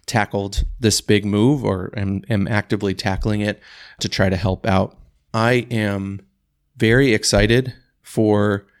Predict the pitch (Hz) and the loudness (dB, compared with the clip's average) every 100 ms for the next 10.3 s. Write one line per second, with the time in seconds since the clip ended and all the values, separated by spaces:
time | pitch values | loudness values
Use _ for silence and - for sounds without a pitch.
0 | - - - 98 110 - 104 110 101 98 | -20 -4 0 0 0 0 0 2 2 2
1 | 95 98 95 98 95 110 - 101 95 95 | 0 -2 0 0 0 -2 -2 -2 0 0
2 | - 98 95 95 104 127 - 101 101 95 | 0 -2 -2 0 2 2 0 -2 -2 -2
3 | - 101 98 95 - _ - _ - 95 | 0 0 0 -2 -8 _ -20 _ -6 -4
4 | 95 101 95 101 113 120 104 98 95 _ | 0 0 2 2 2 0 0 -2 -2 _
5 | _ _ - 123 104 104 98 - 107 101 | _ _ -6 -2 2 2 2 0 0 0
6 | 101 98 107 107 107 - - - 95 92 | 0 -2 0 -2 -4 -14 -20 -2 0 2
7 | 107 98 104 - 110 104 - 104 - 110 | 0 0 0 0 2 2 2 -2 0 0
8 | 101 - 107 110 107 98 98 - 101 98 | 0 0 -2 2 2 0 -2 -2 -2 0
9 | 110 104 - 98 98 101 98 110 98 95 | 0 0 0 -4 0 0 0 -2 -2 -2
10 | 98 101 107 | 0 0 -2